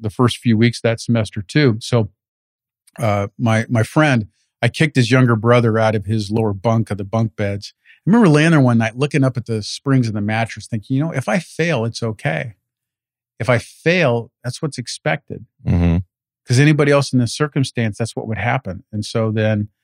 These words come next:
Speaker 1: the contrary part of my nature said, "All right, so you know what? I'm not gonna fail.
Speaker 2: Right.
Speaker 1: I'm gonna get straight A's."
Speaker 2: Yeah.
Speaker 1: That was the first semester I got straight A's in school.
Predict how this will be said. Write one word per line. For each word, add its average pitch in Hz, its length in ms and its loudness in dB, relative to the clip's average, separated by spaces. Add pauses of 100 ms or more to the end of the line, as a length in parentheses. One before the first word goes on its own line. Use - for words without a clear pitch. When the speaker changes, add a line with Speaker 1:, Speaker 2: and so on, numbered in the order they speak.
(360)
Speaker 1:
the 113 80 0
contrary 127 500 2
part 120 240 0
of 113 80 0
my 107 160 0
nature 110 420 0
said, 104 320 -10
"All 123 80 0
right, 127 160 -2
so - 100 -4
you 117 80 2
know 120 120 2
what? 135 120 0
I'm 123 80 -2
not 120 120 2
gonna 113 160 -2
fail. 123 420 -4 (160)
Speaker 2:
Right. 101 260 4 (160)
Speaker 1:
I'm 147 80 2
gonna 208 120 6
get 104 160 -4
straight 110 260 -2
A's." - 380 -8 (460)
Speaker 2:
Yeah. 110 100 0
Speaker 1:
That - 60 4
was 143 120 4
the - 60 -6
first 139 220 0
semester 123 280 0
I 120 60 0
got 117 160 0
straight 117 220 -2
A's 110 140 -4
in 117 80 -4
school. - 380 -10